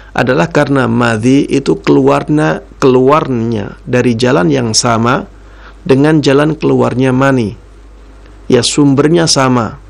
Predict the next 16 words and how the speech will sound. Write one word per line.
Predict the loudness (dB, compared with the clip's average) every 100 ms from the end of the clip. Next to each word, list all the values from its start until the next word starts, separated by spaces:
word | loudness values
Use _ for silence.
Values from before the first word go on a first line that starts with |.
| -20 -20 -20 -14
jalan | -2 0 2 0
keluarnya | 0 2 2 0 -2
sama. | 0 0 0 -2 -6 -18 -20 -20 -20 -20 -20 -20 -20 -10 -6
Maka | -2 0 -2 -6 -8
madhi | -2 0 0 2 2 0 -6 -20 -10 -4
mengambil | -2 0 2 2 0
hukum | -2 -2 0 0 -2 -8 -4
mani. | 0 2 0 -2 -6 -20 -20 -20 -20 -20 -20 -20 -20 -20 -20 -20 -20 -20 -20 -20 -20 -20 -20 -20 -20 -20 -20 -6 -4
Maka | 0 2 2
madhi | 0 0 2 2 2
mengambil | -2 0 0 0
hukum | -2 -2 0 0 -4
mani. | -4 0 2 0 -2 -10 -20 -20 -20 -20 -20 -20 -20 -10
Karena | -4 0 0 0
apa? | 0 -2 -4 -20 -20 -20 -20 -14
Sumber | -4 0 2 2 2 0